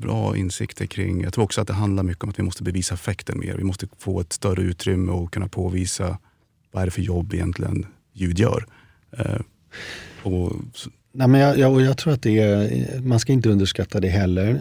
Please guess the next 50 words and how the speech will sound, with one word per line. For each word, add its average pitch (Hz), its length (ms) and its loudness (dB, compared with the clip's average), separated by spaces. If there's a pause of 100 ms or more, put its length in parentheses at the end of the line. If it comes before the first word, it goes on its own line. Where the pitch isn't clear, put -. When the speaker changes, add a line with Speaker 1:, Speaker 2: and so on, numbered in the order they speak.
Speaker 2:
Ehm, 104 840 -4 (580)
må-, 110 240 0
de, 107 320 -2
de 107 160 0
flesta - 380 0
annonsörer 113 520 4
jag 98 80 2
har 98 80 2
jobbat 98 360 0
med 92 200 0
under 90 180 0
mina 92 280 0
år, 95 400 0 (500)
ehm, 90 420 2 (1300)
vill 123 280 6
ju 135 100 8
ha 104 220 4
be-, 107 140 -2
bevis. 107 680 0
Speaker 1:
Mm, 101 280 4
mm. 110 220 2
Speaker 2:
Och, 117 120 2
och 120 100 4
det 107 80 4
är - 20 6
inte 110 640 0
konstigt 113 340 2
att 104 120 0
man 104 120 0
går 95 140 0
till 98 140 -6
sig 104 100 0
själv. 113 400 0
Om 104 100 2
man 101 140 2
ska 104 140 -4
köpa 107 300 -2
en 107 100 4
ny 101 80 4
diskmaskin 107 600 0
så 120 120 -4
vill 110 120 6
man 107 160 4
ju 101 100 4
veta, 101 400 2
Speaker 1:
Man 113 80 4
Speaker 2:
är 104 40 6
Speaker 1:
vill - 20 4 (160)
Speaker 2:
den, 135 60 6
Speaker 1:
veta. 123 180 2